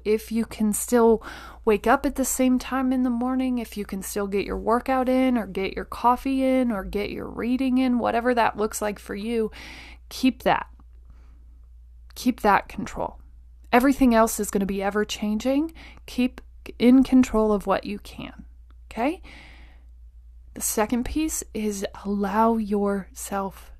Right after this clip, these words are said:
space. Grant yourself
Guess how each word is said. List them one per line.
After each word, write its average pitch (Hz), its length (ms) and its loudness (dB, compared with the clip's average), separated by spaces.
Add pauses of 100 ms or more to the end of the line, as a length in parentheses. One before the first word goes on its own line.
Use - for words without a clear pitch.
space. - 680 -16 (3250)
Grant 214 260 -4
yourself 202 640 -6